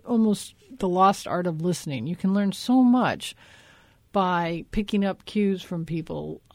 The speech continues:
about what they say and what they don't say and how they say it and their body language. Um, and that's a skill,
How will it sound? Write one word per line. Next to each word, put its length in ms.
about 240
what 140
they 120
say 300
and 100
what 140
they 120
don't 300
say 280
and 100
how 180
they 140
say 360
it 120
and 160
their 80
body 340
language. 680
Um, 680
and 200
that's 280
a 40
skill, 540